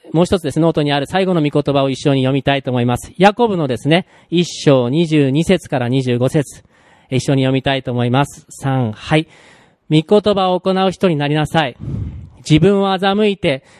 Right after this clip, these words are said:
ただ聞くだけのものとなってはいけません。しかし、自由をもたらす完全な律法を一心に見つめて、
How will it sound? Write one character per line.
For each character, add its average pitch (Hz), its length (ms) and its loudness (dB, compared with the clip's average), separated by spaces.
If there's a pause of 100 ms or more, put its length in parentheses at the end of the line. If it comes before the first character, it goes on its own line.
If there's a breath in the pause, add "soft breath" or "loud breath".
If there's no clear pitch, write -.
(140 soft breath)
た 220 180 2
だ 226 160 2
聞 - 160 -14
く 214 120 4
だ 196 140 0
け 214 120 -2
の 196 100 2
も 160 120 0
の 147 100 0
と 143 80 -2
な 147 120 0
っ 151 60 -10
て 147 100 0
は 123 80 2
い 127 40 -4
け - 100 -4
ま 147 140 2
せ 151 180 0
ん。 120 120 -10 (640 soft breath)
し - 160 -14
か 196 160 4
し、 143 240 -6 (280 soft breath)
自 165 140 4
由 240 240 2
を 202 100 4
も 170 120 0
た 170 140 0
ら 170 120 0
す 143 160 -6
完 208 380 0
全 220 200 2
な 214 120 0
律 202 260 -2
法 202 220 6
を 190 60 0
一 175 80 -2
心 202 260 0
に 165 100 2
見 139 100 0
つ 160 120 -2
め 156 140 4
て、 120 240 -2